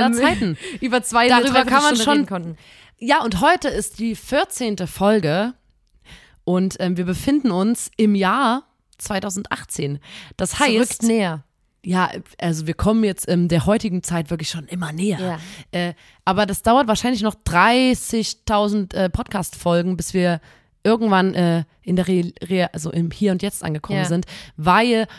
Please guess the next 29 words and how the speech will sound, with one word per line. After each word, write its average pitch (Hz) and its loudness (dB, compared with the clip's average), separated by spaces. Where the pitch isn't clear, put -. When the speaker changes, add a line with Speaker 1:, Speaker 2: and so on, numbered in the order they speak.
Speaker 1:
ähm, 175 -2
wir 175 -4
natürlich 190 -2
tendenziell 202 -2
auch 170 -4
mit 170 -8
zunehmendem 185 -2
Jahr, 190 -2
wie 214 -4
Speaker 2:
Mhm. 208 0
Speaker 1:
soll 196 -2
ich 156 -6
das 170 -12
erklären, 165 -8
auch 147 -6
immer 185 -4
mehr 160 -4
gespielt 175 -6
haben. 135 -10
Speaker 2:
Ja. 180 -6
Speaker 1:
Ähm, 165 0
das 165 -6
heißt, - -4
ich - -10
weiß 196 -2
nicht, 190 -10
ob - -18
wir 165 -4
jemals 190 -2